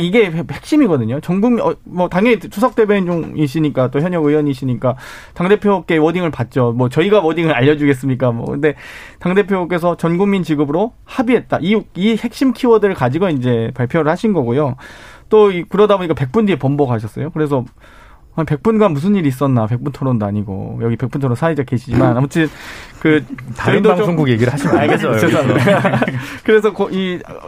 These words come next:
Speaker 1: 얘기를 들어보니 뭐, 여러 가지 이미 이게 공개적으로 당대표가 뭔데 하냐, 원내대표가 난 하냐, 이런, 이런 말도 안 되는 소리가 있-, 어디 있습니까? 원내대표는 국회의원들의 대표지만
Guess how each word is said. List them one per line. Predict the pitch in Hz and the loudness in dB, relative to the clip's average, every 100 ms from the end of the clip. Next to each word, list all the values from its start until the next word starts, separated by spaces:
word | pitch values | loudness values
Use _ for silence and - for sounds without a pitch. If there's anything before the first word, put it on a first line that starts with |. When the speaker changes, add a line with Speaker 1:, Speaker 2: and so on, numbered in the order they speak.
| 87 | -4
Speaker 1:
얘기를 | 165 180 196 180 | 0 0 0 0
들어보니 | 165 185 139 127 156 131 107 | 0 0 2 2 2 0 -2
뭐, | 123 160 | 2 4
여러 | 160 | 4
가지 | 220 202 | 4 2
이미 | 185 196 | 2 2
이게 | 156 156 160 | 2 2 0
공개적으로 | 151 165 202 185 151 139 226 - - - - | 0 2 2 2 0 0 0 -4 -20 -20 -6
당대표가 | - 208 240 247 247 220 | 0 2 0 0 2 2
뭔데 | 139 139 143 | 4 2 2
하냐, | 135 110 101 95 - | 2 2 -2 -8 -6
원내대표가 | 127 160 208 208 208 196 143 | 0 2 4 4 2 2 2
난 | 113 101 | 0 -2
하냐, | 104 165 | -4 -2
이런, | 196 233 - - - - - - - | 0 0 -2 -12 -20 -20 -20 -8 0
이런 | 254 | 2
말도 | 165 190 262 | 4 2 2
안 | 247 | 2
되는 | 233 | 2
소리가 | 233 220 180 | 4 4 4
있-, | 143 147 | 2 -2
어디 | - 147 | -2 0
있습니까? | 160 151 139 113 | 0 -2 0 0
원내대표는 | 147 208 226 220 208 208 | 4 4 4 4 0 0
국회의원들의 | 143 131 233 214 160 | 0 2 2 2 2
대표지만 | 123 127 151 123 110 156 135 | 0 -2 -2 0 0 -2 -6